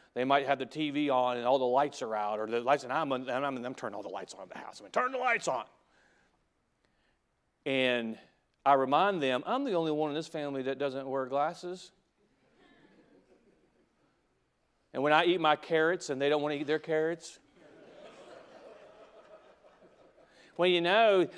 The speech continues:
that it's been proven that has nothing to do with it. Well, you explain to me why I'm the one that eats carrots and y'all don't,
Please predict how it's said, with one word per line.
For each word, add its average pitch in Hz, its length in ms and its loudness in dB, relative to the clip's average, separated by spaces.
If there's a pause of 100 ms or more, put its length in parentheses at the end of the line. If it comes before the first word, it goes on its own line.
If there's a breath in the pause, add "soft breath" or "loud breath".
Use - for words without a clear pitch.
that 170 100 6
it's 170 120 4
been 175 160 -4
proven 196 380 4
that 175 100 4
has 170 200 2
nothing 180 200 -2
to 170 80 0
do 190 180 4
with 185 160 4
it. - 160 -4
Well, 143 160 6
you 196 320 -2
explain 165 460 -2
to 139 80 -2
me 135 160 0
why 131 160 4
I'm 151 300 4
the 135 80 -2
one 135 180 0
that 127 60 -2
eats 127 200 -6
carrots 120 380 -4
and 120 100 -4
y'all 123 180 4
don't, 120 320 4